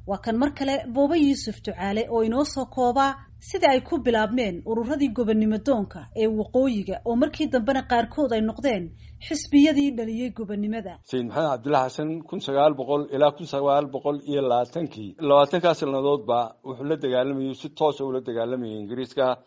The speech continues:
Speaker 2: Si dadban waxay u dagaalamayeen gumaysigii Amxaarada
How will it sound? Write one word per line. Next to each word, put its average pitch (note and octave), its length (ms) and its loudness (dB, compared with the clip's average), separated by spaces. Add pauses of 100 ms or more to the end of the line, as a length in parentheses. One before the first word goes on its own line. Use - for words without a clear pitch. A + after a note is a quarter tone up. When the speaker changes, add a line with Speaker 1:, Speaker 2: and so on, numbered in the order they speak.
(140)
Speaker 2:
Si - 200 2
dadban D#3+ 500 4 (320)
waxay B2 240 -8
u C#3+ 80 -6
dagaalamayeen C3 840 -2 (400)
gumaysigii B2 760 -8
Amxaarada A#2 600 -2